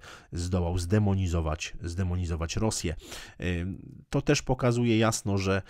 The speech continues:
e, Rosja bardzo mocno akcentuje kwestię polityki, e, takiej wielobiegunowej. W-, właściwie ta, te dyskusje odbywały się w takim formacie filozofii i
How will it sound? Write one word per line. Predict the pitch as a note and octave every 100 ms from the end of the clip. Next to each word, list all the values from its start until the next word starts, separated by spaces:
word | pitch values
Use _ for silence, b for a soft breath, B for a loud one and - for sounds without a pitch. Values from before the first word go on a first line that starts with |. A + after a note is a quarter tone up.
| B B
e, | D#2+ D#2 - F#2+
Rosja | G2 - G2 F2
bardzo | E2+ F#2+ F#2 F#2
mocno | G2 G#2 A2 - E2 D2 - B B
akcentuje | - F#2 - F#2 E2+ F#2+ E2+
kwestię | - F2+ - F2
polityki, | - G2+ F#2 - - - E2 B B B -
e, | D#2+ D#2 D2+ D2+ D2 C#2+ - - - - - -
takiej | - G2 G#2
wielobiegunowej. | F#2 G#2 G2 F#2 F2 F2+ F#2 F2 - -
W-, | - - D2+ D2+
właściwie | D#2+ - - F2+ E2+
ta, | - D#2+ C#2+
te | G2
dyskusje | F2+ - G2+ - F#2
odbywały | E2 E2 E2+ F2+
się | -
w | -
takim | E2 F2+
formacie | - F2 F#2 F#2 F2 D#2+ B B B
filozofii | - G#2+ F#2 F2 G2+ - F#2+
i | G#2+